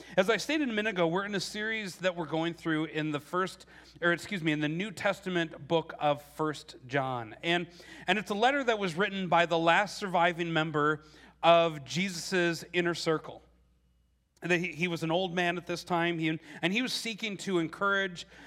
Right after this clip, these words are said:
and to help some of just these, these new churches that had been planted just recently that were just kind of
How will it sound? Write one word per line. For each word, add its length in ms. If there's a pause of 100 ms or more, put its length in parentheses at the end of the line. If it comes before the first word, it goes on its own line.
(140)
and 140
to 40
help 380
some 240
of 280
just 280
these, 240 (200)
these 200
new 200
churches 460
that 140
had 180
been 160
planted 460
just 240
recently 640 (200)
that 100
were 120
just 180
kind 220
of 120